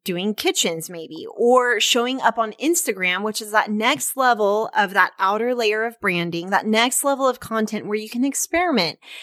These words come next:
And maybe she's just doing an Instagram T V of her cooking and then realizes, "Oh, there's interest in this. I could turn this into a show." Or, "Oh,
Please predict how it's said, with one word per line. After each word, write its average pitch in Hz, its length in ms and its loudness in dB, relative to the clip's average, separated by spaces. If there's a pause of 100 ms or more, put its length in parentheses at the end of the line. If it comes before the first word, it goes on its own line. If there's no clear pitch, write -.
(140)
And 233 140 4
maybe 285 280 4
she's 339 300 0
just 320 180 -4
doing 302 200 -4
an 277 80 0
Instagram 277 560 -4
T 269 240 -8
V 277 340 0
of - 240 4
her 254 160 -2
cooking 240 720 -2 (380)
and 226 100 4
then 262 140 4
realizes, 254 560 -4 (120)
"Oh, 302 220 6
there's 302 380 0
interest 240 500 -2
in 175 140 -8
this. - 360 -8
I 240 220 4
could 285 220 -8
turn 214 260 -6
this 202 240 -4
into 180 320 -10
a 185 60 -6
show." 180 580 0 (320)
Or, 233 440 4 (340)
"Oh, 214 600 4